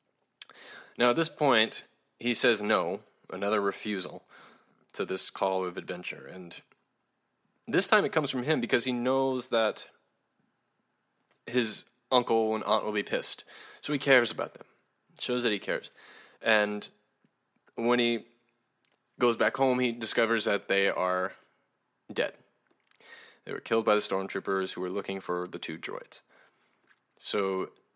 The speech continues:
and then we get that beautiful shot of him looking up at the twin sun. Oh, no, that was before. That was before all this. That was when he,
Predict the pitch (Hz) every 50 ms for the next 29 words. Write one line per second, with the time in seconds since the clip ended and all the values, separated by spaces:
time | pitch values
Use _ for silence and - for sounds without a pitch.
0 | _ _ _ _ - 101 104 110 120 120 120 113 110 101 98 110 117 123 123 -
1 | 127 - - 117 107 104 117 117 107 104 110 - - 104 101 95 95 - - -
2 | - 95 95 - - - - - - - 98 92 - - 101 95 95 92 - -
3 | 98 90 90 90 90 95 95 - - - - _ - 110 113 139 151 147 151 180
4 | 175 - 156 - - 139 165 147 107 113 139 147 143 131 - - 139 139 131 107
5 | 95 92 - 120 120 117 113 113 110 107 104